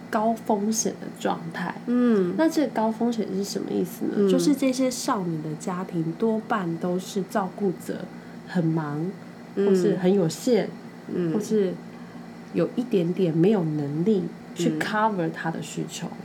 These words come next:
Speaker 2: 大家可能有一点难想象这个很忙或没有能力大，会到什么地步，吼。
Speaker 1: 嗯。
Speaker 2: 大概就是会有一种，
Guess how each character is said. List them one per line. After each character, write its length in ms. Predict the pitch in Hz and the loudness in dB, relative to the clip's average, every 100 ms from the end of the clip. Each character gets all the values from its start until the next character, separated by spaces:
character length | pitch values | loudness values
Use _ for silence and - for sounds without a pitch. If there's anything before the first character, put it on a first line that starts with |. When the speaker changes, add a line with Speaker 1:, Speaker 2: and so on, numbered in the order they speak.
| - - - - | -14 -14 -10 2
Speaker 2:
大 140 | 381 | 6
家 120 | 403 | 6
可 140 | 392 214 | 6 4
能 140 | 175 | 4
有 160 | 180 185 | 4 4
一 60 | |
点 200 | 294 208 | 4 4
难 240 | 170 165 190 | 4 2 2
想 260 | - 156 | 2 0
象 300 | 175 262 240 | 0 2 2
这 100 | 247 | 2
个 80 | 262 | -2
很 300 | 214 - 170 | -4 -2 0
忙 460 | 151 147 143 143 208 | 0 0 -2 0 2
或 100 | 254 | 4
没 160 | 233 | 4
有 140 | 240 185 | 4 4
能 420 | 165 160 160 190 | 2 2 2 2
力 160 | 269 226 | 2 0
大， 280 | - 202 - - - - | 0 -2 -2 -14 -16 -12
会 240 | - 311 226 | 0 0 2
到 220 | 320 240 | 2 2
什 240 | 185 - 160 | 2 -2 -4
么 100 | 175 - | -4 0
地 220 | 185 151 - | 2 2 -2
步， 160 | 208 180 - | 2 2 2
吼。 220 | 180 175 | -2 -2
Speaker 1:
嗯。 80 | 165 - - - - - | -2 -6 -14 -14 -16 -2
Speaker 2:
大 140 | 392 | 0
概 160 | 381 381 | 4 4
就 160 | 349 349 | 4 4
是 100 | 349 | 4
会 240 | 359 302 | 4 6
有 180 | 208 180 | 6 6
一 100 | 262 | 2
种， 480 | 254 220 165 143 | 2 2 2 -2